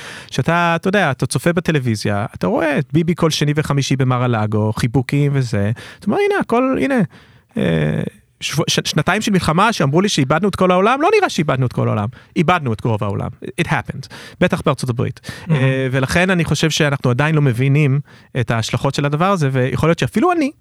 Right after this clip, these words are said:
Speaker 1: עוד אתגעגע לדונלד טראמפ במובן הזה.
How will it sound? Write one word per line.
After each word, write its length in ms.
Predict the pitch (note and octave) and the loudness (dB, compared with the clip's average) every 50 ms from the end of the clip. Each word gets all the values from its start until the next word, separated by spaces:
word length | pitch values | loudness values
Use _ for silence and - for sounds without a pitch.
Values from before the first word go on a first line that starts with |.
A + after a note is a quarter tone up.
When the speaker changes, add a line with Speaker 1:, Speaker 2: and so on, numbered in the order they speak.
| _ _ _ _ _ _ _ _ _ _ _ _ _ _ _ _ - | _ _ _ _ _ _ _ _ _ _ _ _ _ _ _ _ -4
Speaker 1:
עוד 160 | - C3 B2+ | -2 0 0
אתגעגע 420 | B2 A2 - B2+ A2+ G#2+ A2 A2 G#2+ | 0 0 -2 -2 -2 0 0 0 0
לדונלד 340 | G#2 G#2 G#2+ G#2+ G2+ G2 | 0 0 0 0 0 0
טראמפ 280 | G2 - - F#2+ G2 - | -2 -4 -4 -4 -4 -2
במובן 260 | F#2+ F#2 G2+ G2 F2+ F2+ | -4 -2 -2 -2 -2 -4
הזה. 140 | - - | -4 -6